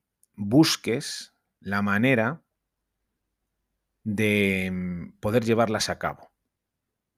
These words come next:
¿vale? Genera opciones, como hiciste la semana pasada, sobre estas opciones. Pues imagínate,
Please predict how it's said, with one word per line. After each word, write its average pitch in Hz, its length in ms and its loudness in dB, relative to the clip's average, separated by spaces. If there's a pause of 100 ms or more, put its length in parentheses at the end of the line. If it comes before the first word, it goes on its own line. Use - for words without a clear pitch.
¿vale? 104 240 -8
Genera 139 400 2
opciones, 151 720 -2 (680)
como 95 200 -4
hiciste 113 280 -4
la 107 60 0
semana 117 260 0
pasada, 135 440 0 (300)
sobre 107 300 2
estas - 240 0
opciones. - 560 -8 (1080)
Pues 87 140 -4
imagínate, 92 520 -4